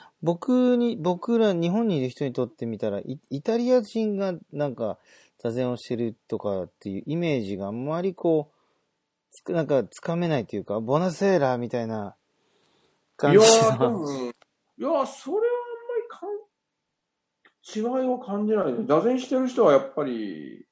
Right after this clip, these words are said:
Speaker 2: 共通性があるんじゃないですかね。
Speaker 1: あー、そうですか。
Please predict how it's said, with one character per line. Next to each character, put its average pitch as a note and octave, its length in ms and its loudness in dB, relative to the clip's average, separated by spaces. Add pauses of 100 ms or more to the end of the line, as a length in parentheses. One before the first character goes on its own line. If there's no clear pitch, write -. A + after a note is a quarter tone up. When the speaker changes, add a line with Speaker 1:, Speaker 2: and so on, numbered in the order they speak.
(440)
Speaker 2:
共 F#3 200 0
通 F#3+ 220 -6
性 F3+ 180 0
が E3 160 4
あ G#3+ 40 4
る F#3+ 80 0
ん C3 80 -4
じ - 60 -6
ゃ - 40 -6
な - 140 -12
い - 40 -14
で - 80 -14
す - 40 -20
か - 120 -10
ね。 D3+ 100 6
Speaker 1:
あ D3+ 360 8
ー、 C#3+ 40 -4
そ F3+ 140 -4
う - 20 -2
で C#3 140 -2
す - 80 -14
か。 - 240 -14